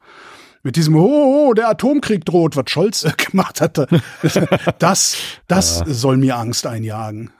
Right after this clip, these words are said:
Speaker 1: Ja.
Speaker 2: Na gut, dann fahren wir nach
Speaker 1: Afrika-Reise
Speaker 2: Afrika.
Speaker 1: des
Speaker 2: Ja.
Speaker 1: Bundespräsidenten. Steinmeier verspricht Tansania Aufarbeitung der Kolonialvergangenheit.
Speaker 2: Und weil man Steinmeier so gut trauen kann,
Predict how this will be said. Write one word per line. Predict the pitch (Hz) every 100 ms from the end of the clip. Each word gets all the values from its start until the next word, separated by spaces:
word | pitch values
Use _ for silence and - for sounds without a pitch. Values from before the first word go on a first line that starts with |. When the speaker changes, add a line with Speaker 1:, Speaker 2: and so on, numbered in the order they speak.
| 151
Speaker 1:
Ja. | 151 - _ _ _ _ _ _ _ _ _ _ _ _ _ _ _ _ _ _ _ _ _ - - - _ -
Speaker 2:
Na | 98
gut, | 82 - - - - - - -
dann | 92
fahren | 190
wir | 202 190
nach | 156
Speaker 1:
Afrika-Reise | 131 117 139 139
Speaker 2:
Afrika. |
Speaker 1:
des | 127 -
Speaker 2:
Ja. |
Speaker 1:
Bundespräsidenten. | 117 110 104 - 98 101 90 104 107 - _ _
Steinmeier | - - 156 202 170 151
verspricht | - - 160 151
Tansania | 147 139 123 127 147
Aufarbeitung | 123 135 135 120 117 120
der | 117
Kolonialvergangenheit. | 120 120 117 113 - 107 98 98 98 95 - _ _ _ -
Speaker 2:
Und | 90
weil | 92
man | 87 82
Steinmeier | - 87 95 95 90
so | 87
gut | 101 -
trauen | - 76 82 117
kann, | - 285 139